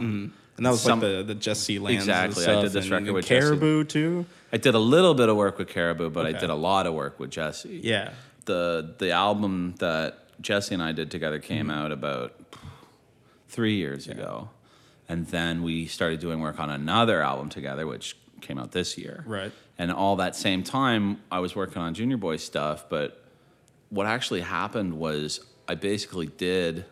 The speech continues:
Speaker 2: with Matt a whole bunch of Junior Boys material,
Speaker 1: Mm-hmm.
Speaker 2: which we kinda decided sucked.
Speaker 1: Oh.
Speaker 2: And so we didn't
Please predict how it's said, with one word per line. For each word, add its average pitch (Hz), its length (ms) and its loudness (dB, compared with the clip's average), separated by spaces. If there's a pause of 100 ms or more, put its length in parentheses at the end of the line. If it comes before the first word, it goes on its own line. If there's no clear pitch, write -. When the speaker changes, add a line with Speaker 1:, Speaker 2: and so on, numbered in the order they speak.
(100)
Speaker 2:
with 82 180 -4
Matt 80 280 -2
a 76 40 -2
whole 85 220 -4
bunch 80 380 -4
of 71 60 -12
Junior 85 240 -4
Boys 73 260 -6
material, 76 640 -6
Speaker 1:
Mm-hmm. 101 280 -6 (120)
Speaker 2:
which 90 200 -4
we 90 80 -4
kinda 87 400 -6
decided 71 520 -4
sucked. - 520 -8
Speaker 1:
Oh. 92 360 -10
Speaker 2:
And 117 120 4
so 117 220 4
we 101 180 4
didn't 92 360 0